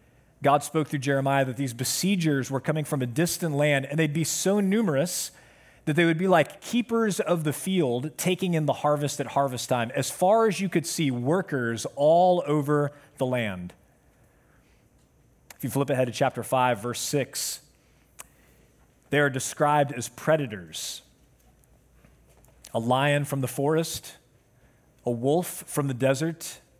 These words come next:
a leopard who is coming to tear them to pieces. And then in chapter five, verses fifteen through seventeen, God tells them that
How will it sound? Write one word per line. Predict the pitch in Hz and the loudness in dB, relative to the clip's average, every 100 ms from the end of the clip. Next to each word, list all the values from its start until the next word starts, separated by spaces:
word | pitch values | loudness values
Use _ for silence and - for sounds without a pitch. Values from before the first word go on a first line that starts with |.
| _ _ _ _ _ _ _ | _ _ _ _ _ _ _
a | 123 | 0
leopard | 127 160 - 101 85 - _ _ | 4 2 2 -8 -10 -20 _ _
who | - 156 | -2 -2
is | - | 0
coming | - 160 147 | 0 0 0
to | 131 | -4
tear | - 156 160 156 | -4 0 2 2
them | 156 | 0
to | 139 | -2
pieces. | 127 - 151 - 95 87 - - _ _ _ _ _ _ _ _ _ _ _ _ _ _ _ _ _ - | -6 -4 -4 -4 -8 -10 -12 -14 _ _ _ _ _ _ _ _ _ _ _ _ _ _ _ _ _ -2
And | |
then | 143 | 0
in | 135 | 2
chapter | 151 143 135 | 0 0 -2
five, | 151 139 135 | 2 2 2
verses | 127 - 123 | -2 -6 -6
fifteen | - 147 - 147 131 | -4 -4 -2 -4 -2
through | 135 | -2
seventeen, | - 139 135 135 127 | 2 0 0 -4 -2
God | 131 139 - | 2 2 0
tells | 156 160 147 | -2 -2 0
them | 135 | -2
that | 127 135 131 | 2 0 0